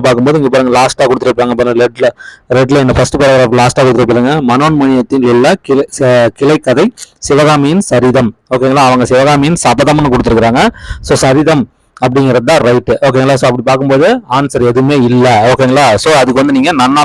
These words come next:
the above-ன்னு சொல்லி நீங்க கொடுக்கணும். ஆன்சர் எதுன்னு கேட்கும்போது none of the above-ன்னு சொல்லி நீங்க கொடுக்கணும். ஓகேவா? So, இதை கிளைம் பண்ணிட்டீங்கன்னா, இதுவும் வந்து பாத்தீங்கன்னா, உங்களுக்கு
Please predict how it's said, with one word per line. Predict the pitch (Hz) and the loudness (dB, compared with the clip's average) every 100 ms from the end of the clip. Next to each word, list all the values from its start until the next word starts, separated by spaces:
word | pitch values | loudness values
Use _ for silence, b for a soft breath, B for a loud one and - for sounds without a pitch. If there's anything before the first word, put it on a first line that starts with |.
| 131 | 0
the | 135 | 0
above-ன்னு | 120 131 147 | 2 0 -2
சொல்லி | 131 127 | -2 -2
நீங்க | 143 123 123 | -2 -6 -6
கொடுக்கணும். | 123 117 110 123 | -10 -10 -8 -6
ஆன்சர் | 143 131 127 | -6 -2 -2
எதுன்னு | 131 | -2
கேட்கும்போது | 123 120 123 139 233 B B B 131 | -4 -4 -2 0 0 B B B -4
none | 135 | 0
of | 156 135 | 0 0
the | 135 | 0
above-ன்னு | 123 139 | 2 0
சொல்லி | 139 131 | 0 0
நீங்க | 131 123 - | 0 -2 -2
கொடுக்கணும். | 117 117 113 131 | -2 -2 -2 -2
ஓகேவா? | 139 147 | 0 0
So, | 135 127 | 0 0
இதை | 131 131 | 0 0
கிளைம் | 139 139 | -2 -2
பண்ணிட்டீங்கன்னா, | 127 123 156 147 | -4 -4 -2 -2
இதுவும் | 135 147 | 0 0
வந்து | 131 123 | 0 -2
பாத்தீங்கன்னா, | 117 127 | -2 -2
உங்களுக்கு | 123 120 170 | -2 0 0